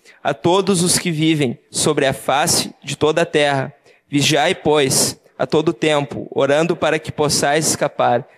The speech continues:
de todas essas coisas que têm de suceder e estar em pé na presença do Filho do Homem.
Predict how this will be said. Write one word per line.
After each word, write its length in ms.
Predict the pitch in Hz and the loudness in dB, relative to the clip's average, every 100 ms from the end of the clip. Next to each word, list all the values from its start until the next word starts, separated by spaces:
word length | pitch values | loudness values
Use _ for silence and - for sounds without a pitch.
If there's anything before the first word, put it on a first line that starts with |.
| _ | _
de 120 | - 135 | -8 0
todas 380 | 165 180 190 | 2 2 2
essas 300 | 175 175 151 | 0 0 -2
coisas 600 | - 131 151 175 175 - - _ | 0 2 2 2 0 -2 -8 _
que 120 | - - | -12 -2
têm 180 | 151 | 0
de 80 | 160 | 0
suceder 720 | - - 180 147 135 127 131 _ _ _ | 0 0 0 2 2 2 -2 _ _ _
e 80 | 131 | -4
estar 320 | 135 - 143 | -2 0 0
em 100 | 147 | 0
pé 420 | 143 143 151 156 - | 0 2 2 2 -2
na 120 | 156 | -4
presença 480 | 156 151 147 156 165 | 0 0 2 0 0
do 120 | 147 | -2
Filho 260 | - 151 156 | -2 0 2
do 160 | 151 | 2
Homem. 460 | 143 131 127 123 | 4 2 0 -4